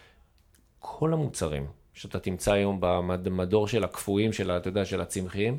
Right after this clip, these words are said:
הם כולם מתבססים על הטכנולוגיה הזאת, ואנחנו, עד כמה שאני יודע, החברה היחידה שמתעסקת עם שדרוג של הטכנולוגיה הקיימת הזאת,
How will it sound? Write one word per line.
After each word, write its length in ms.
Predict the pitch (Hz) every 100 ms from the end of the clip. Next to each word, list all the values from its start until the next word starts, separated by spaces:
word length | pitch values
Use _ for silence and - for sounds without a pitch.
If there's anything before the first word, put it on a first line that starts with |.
| -
הם 100 | 107 -
כולם 580 | - 190 180 160 143 104 -
מתבססים 580 | 113 101 98 92 98 98
על 60 |
הטכנולוגיה 580 | 92 - 95 92 101 120
הזאת, 220 | 123 139 139 - - - -
ואנחנו, 600 | 92 104 120 - 139 135
עד 120 | 101
כמה 240 | - 110 110
שאני 280 | 107 101
יודע, 340 | 104 104 110 113 - - _
החברה 300 | - 92 110
היחידה 560 | 117 107 - 95 92 101 - - _ _ _ -
שמתעסקת 840 | - 196 185 - - - 120 139 139
עם 160 | 113 92
שדרוג 840 | - 98 104 120 123 139 113 123 - _ _ _ _
של 180 | - 92
הטכנולוגיה 680 | - 95 98 98 113 117
הקיימת 640 | 95 - - 95 90 85 90
הזאת, 440 | 82 113 160 -